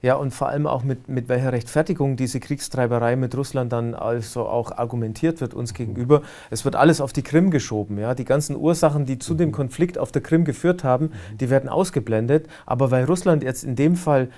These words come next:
Speaker 1: Fakten geschaffen hat, indem es ihre ethnischen Mitbürger, Brüder quasi vor dem Zugriff der Faschisten aus Kiew gesichert hat
Speaker 2: Mhm.
Speaker 1: oder geschützt hat,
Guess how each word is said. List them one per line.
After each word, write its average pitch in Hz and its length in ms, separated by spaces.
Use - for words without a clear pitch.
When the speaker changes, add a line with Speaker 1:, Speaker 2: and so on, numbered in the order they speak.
Speaker 1:
Fakten 190 420
geschaffen 117 500
hat, 156 300
indem 139 320
es - 140
ihre 135 200
ethnischen 147 680
Mitbürger, 180 680
Brüder 180 460
quasi 151 420
vor 139 240
dem 139 180
Zugriff 175 400
der 143 140
Faschisten 175 500
aus 131 160
Kiew 160 300
gesichert 139 480
hat 135 220
Speaker 2:
Mhm. - 40
Speaker 1:
oder 127 160
geschützt 208 440
hat, 127 200